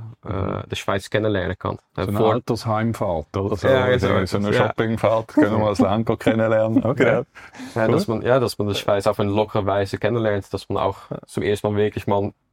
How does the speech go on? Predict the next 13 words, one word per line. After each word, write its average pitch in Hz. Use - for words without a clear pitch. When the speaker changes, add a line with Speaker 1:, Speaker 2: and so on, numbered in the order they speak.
Speaker 1:
die 98
Gegend 98
sehen, 110
sehen 107
kann. -
Von, 92
Speaker 2:
Mhm. 92
Speaker 1:
ist -
das 113
etwas -
für -
mich? 98
Ja. 101